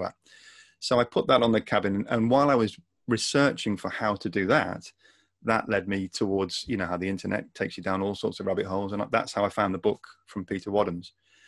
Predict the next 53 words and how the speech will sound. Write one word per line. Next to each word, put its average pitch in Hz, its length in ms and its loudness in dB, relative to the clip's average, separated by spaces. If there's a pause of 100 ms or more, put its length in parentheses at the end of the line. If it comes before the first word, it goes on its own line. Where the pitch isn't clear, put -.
(300)
Um, 101 360 0 (160)
so - 200 4
what 131 180 6
I 113 80 6
thought 139 460 2
at 131 120 0
the 123 60 2
time, 117 500 2 (160)
I 104 140 0
thought, 104 280 -2
"Well, 92 220 -2 (460)
climate 131 320 2
change 95 360 -2
is 92 140 -2
happening 98 500 -4
and 95 100 0
it's - 260 -8 (180)
apparently 98 480 -2
a 90 40 -2
little 98 220 -2
bit 92 140 0
of 90 80 -4
a 90 60 -4
problem. 92 400 -4 (360)
And 107 100 -4
it'd 117 100 -2
be 107 60 -6
quite 101 280 0
nice 101 220 -2
if 104 60 0
I 98 60 2
put - 220 -2
some 98 140 -2
solar 98 280 0
panels 95 320 -2
on 98 80 0
my 92 120 -2
roof, 92 340 -4
and 92 120 -4
wouldn't 95 220 -4
that 92 160 -4
be, 92 160 -4
that'd 107 220 -2
probably 95 200 -4
be 92 120 -2
about 95 220 0
as 95 60 -10
much 95 200 -8
as 95 40 -8
I 92 100 -4
need 92 180 -8
to 92 80 -10
do." 95 340 0